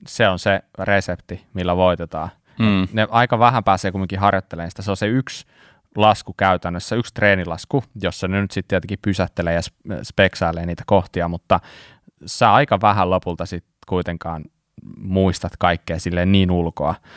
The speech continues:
Speaker 1: niin sit sun pitää olla vaan smooth ja välttää virheistä, virheitä, mutta taas sit kun sä katsot sen videoita, niin sehän aina, niinku,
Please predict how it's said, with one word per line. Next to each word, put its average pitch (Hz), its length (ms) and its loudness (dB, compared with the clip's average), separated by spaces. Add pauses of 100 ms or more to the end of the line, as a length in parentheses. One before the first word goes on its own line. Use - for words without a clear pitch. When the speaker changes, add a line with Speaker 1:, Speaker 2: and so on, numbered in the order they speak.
(300)
Speaker 1:
niin 85 380 -4
sit - 180 -12
sun - 120 -14
pitää 123 240 6
olla 92 120 4
vaan 90 140 2
smooth 85 420 -6
ja 85 160 -4 (960)
välttää 90 340 0
virheistä, 92 460 -2
virheitä, 107 320 2
mutta 101 160 -6
taas 127 180 6
sit - 140 -10
kun 113 100 -8
sä 113 80 -10
katsot 113 260 2
sen 104 140 -10
videoita, 90 500 0
niin 90 160 -4 (220)
sehän 98 260 2
aina, 92 240 2 (680)
niinku, 87 420 -6